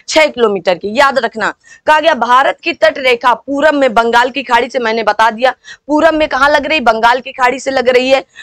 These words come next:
ठीक है ना। और दक्षिण में हिंद महासागर से और पश्चिम में आप देखेंगे अरब सागर सहित कुल,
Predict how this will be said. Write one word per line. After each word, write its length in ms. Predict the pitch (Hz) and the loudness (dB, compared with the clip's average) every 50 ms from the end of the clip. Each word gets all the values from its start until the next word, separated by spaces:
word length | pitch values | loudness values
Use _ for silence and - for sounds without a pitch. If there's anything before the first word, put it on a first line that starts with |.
| - _ - | -20 _ -6
ठीक 100 | 285 254 | -2 -2
है 60 | 294 | 0
ना। 140 | 302 302 - _ - - - - | -2 -2 -6 _ -20 -20 -10 -2
और 80 | - 285 | -2 -2
दक्षिण 460 | 240 214 208 202 - - 349 349 349 339 | 0 0 -2 -2 -2 -4 -4 -4 -2 -2
में 100 | 311 254 | -2 -4
हिंद 240 | 233 277 311 311 320 | -4 -6 -6 -6 -4
महासागर 560 | 302 294 277 285 294 - 285 277 262 285 285 | -4 -2 -2 -2 0 0 -2 0 0 -4 -4
से 120 | - 302 285 | -4 -6 -2
और 260 | - 262 269 262 - - | 0 0 0 0 0 -2
पश्चिम 340 | 277 247 - - 320 330 320 | -2 -2 -2 -6 -4 -2 0
में 100 | 302 269 | 0 0
आप 140 | 240 240 220 | 0 0 0
देखेंगे 540 | 208 240 233 233 285 277 269 254 269 269 _ - - - - - | -2 -6 -4 -4 -4 -4 0 0 -2 -2 _ -16 -20 -10 -2 -2
अरब 240 | 262 277 294 294 302 | 0 2 0 -2 -2
सागर 360 | - 269 247 233 226 262 262 262 | 0 0 0 2 0 -2 -6 -4
सहित 300 | - 254 240 285 - 302 | -2 -2 -2 -2 -4 -8
कुल, 480 | - _ - 311 370 381 330 220 160 | -10 _ -6 -2 0 2 2 2 0